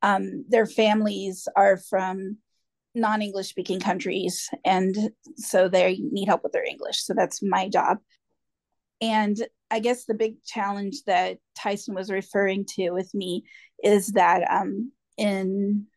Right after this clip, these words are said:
I guess it was November two thousand one, um, I got really sick with a fever, and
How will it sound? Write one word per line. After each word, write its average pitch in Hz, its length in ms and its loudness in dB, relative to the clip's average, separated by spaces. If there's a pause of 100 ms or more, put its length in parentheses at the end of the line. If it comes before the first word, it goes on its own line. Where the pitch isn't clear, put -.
(240)
I - 60 -10
guess 233 180 2
it 269 60 4
was 269 200 2 (260)
November 208 640 4
two 247 180 -8
thousand 285 460 4
one, 285 420 4 (540)
um, 202 260 -2
I 196 80 -2
got 208 240 0
really 220 260 -2
sick 214 300 -14
with 190 140 -8
a 185 100 -4
fever, 202 460 2
and 185 540 2